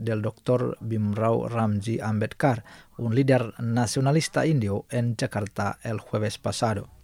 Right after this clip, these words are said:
Él era una figura importante en la India que establece la constitución básica para el gobierno de la India. Embajador de la India a Indonesia, Nengcha Laufu Mukhopadhyay, dijo que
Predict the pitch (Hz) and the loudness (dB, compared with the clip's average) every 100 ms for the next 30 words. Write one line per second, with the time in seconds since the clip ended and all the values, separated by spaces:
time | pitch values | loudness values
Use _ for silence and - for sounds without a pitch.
0 | - - - - - - - 165 185 - | -20 -20 -20 -20 -20 -20 -2 2 4 2
1 | 147 170 160 - 160 156 143 156 139 185 | 2 4 2 0 2 2 2 0 2 4
2 | 190 175 196 185 - 123 127 - - 131 | 6 4 2 0 0 0 0 0 -2 0
3 | 139 143 175 139 113 147 - - 117 110 | -2 0 0 2 2 0 -4 -6 -4 -2
4 | - 110 139 143 175 156 - 156 - 117 | -2 2 2 2 2 2 0 -2 -2 -4
5 | 123 - 117 113 110 - 107 165 170 - | -4 0 2 2 0 -2 -4 -4 -6 -10
6 | - - 135 147 156 127 117 120 117 113 | -20 0 4 4 4 4 4 2 2 0
7 | 107 104 139 117 95 - - - - - | 0 0 2 2 0 -6 -14 -20 -20 -10
8 | - 180 160 160 160 165 151 156 175 156 | 0 2 4 4 4 6 4 4 4 4
9 | 117 113 135 143 110 104 - 107 107 107 | 2 2 2 4 2 0 -2 -4 -2 0
10 | 101 104 - 110 101 - 107 107 107 107 | 0 -2 -2 -2 -2 -2 -2 0 -2 -4
11 | 123 117 110 - 110 113 113 - 113 - | -4 -2 -2 -6 -6 -4 -4 -2 -4 -2
12 | 110 - - 123 131 165 - - - - | -4 -6 -4 2 4 2 -2 -10 -20 -10
13 | 127 117 - 143 143 127 113 | -6 -6 -2 -2 -2 -6 -6